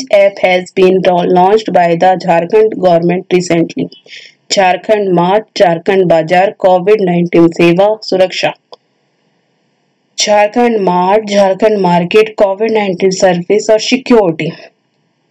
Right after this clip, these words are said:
इसका उद्देश्य था कि लोगों तक दैनिक जरूरतों के आवश्यक वस्तुओं का लाभ उठाने में उनकी मदद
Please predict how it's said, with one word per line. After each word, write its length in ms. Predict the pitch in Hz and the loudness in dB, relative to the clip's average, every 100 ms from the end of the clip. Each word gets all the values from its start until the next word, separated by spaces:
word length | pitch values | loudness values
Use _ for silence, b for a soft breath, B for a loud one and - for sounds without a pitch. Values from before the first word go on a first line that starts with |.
| _ _ _ _ _ _ _ _ - - 254 | _ _ _ _ _ _ _ _ -12 0 0
इसका 300 | - - 254 | 2 0 0
उद्देश्य 640 | 240 196 247 262 269 277 | 0 0 2 4 4 0
था 300 | 247 214 214 - _ _ _ _ _ _ _ _ - | 2 0 0 -8 _ _ _ _ _ _ _ _ 0
कि 80 | 254 | 4
लोगों 760 | 247 233 226 226 233 294 302 - _ - | 4 2 0 0 0 0 -2 -16 _ -4
तक 220 | 214 175 - | -4 -6 -6
दैनिक 540 | 175 202 202 214 269 233 | 0 0 0 2 2 2
जरूरतों 640 | 240 233 233 226 247 240 | 0 2 0 0 0 0
के 240 | 233 214 214 185 | 2 0 0 -4
आवश्यक 680 | 202 220 240 - 294 302 302 | -2 0 0 0 2 2 0
वस्तुओं 640 | 214 214 214 - 269 269 262 | 0 0 0 0 4 6 4
का 120 | 226 | 0
लाभ 380 | 208 202 202 214 | -2 0 2 0
उठाने 480 | 214 202 196 202 | -2 -2 0 0
में 300 | 202 208 175 - _ b b b b - | 2 2 2 -4 _ b b b b -2
उनकी 260 | 247 247 247 | 2 4 4
मदद 560 | 220 196 185 196 226 | 2 0 0 2 0